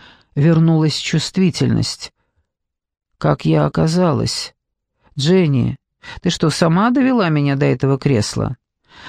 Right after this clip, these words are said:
Она с гордым видом кивнула, но тут же ее лицо вновь приняло озабоченное выражение. "Кого я знала, Эбигейл?"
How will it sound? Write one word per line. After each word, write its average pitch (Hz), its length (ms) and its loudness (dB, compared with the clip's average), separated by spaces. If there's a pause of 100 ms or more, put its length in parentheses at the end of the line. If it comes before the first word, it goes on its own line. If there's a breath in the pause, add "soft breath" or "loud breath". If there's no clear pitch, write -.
(120)
Она 269 300 2
с 202 60 -2
гордым 190 380 2
видом 160 300 2
кивнула, 233 600 0 (420 loud breath)
но 220 160 2
тут 262 200 0
же 226 120 2
ее 208 180 2
лицо 196 320 2
вновь 196 440 0
приняло 180 460 2
озабоченное 165 640 0
выражение. 151 800 0 (500)
"Кого 170 300 0
я 139 140 2
знала, 135 400 2
Эбигейл?" 113 500 -2